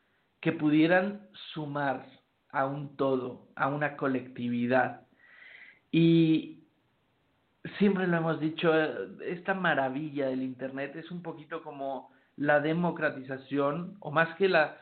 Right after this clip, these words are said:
bueno, sí, también la democratización y la globalización del poder, ¿no? Y de la información. El, y en eso se basa también un poco la cumbre, ¿no? O quiere basarse en eso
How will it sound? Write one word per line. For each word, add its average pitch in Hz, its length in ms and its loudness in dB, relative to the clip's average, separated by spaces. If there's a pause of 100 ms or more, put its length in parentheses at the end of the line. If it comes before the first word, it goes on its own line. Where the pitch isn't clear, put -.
(140)
bueno, 175 240 -2
sí, 170 80 -4
también 135 520 -2
la 139 120 -2
democratización 180 1120 -4
y 175 80 -4
la 143 180 2
globalización 127 1400 -2 (520)
del 135 300 0
poder, 131 500 -2
¿no? 139 200 -4
Y 175 80 0
de 135 120 2
la 131 120 2
información. 127 960 -2 (680)
El, 147 840 4 (1000)
y 151 200 4
en 147 100 4
eso 151 240 2
se 156 100 0
basa 143 260 2
también 135 320 -2
un 131 120 -6
poco 139 240 -2
la 131 180 0
cumbre, 143 400 0
¿no? 131 140 -2
O 135 420 0
quiere 147 240 -2
basarse 135 520 0
en 135 100 -20
eso 131 460 -12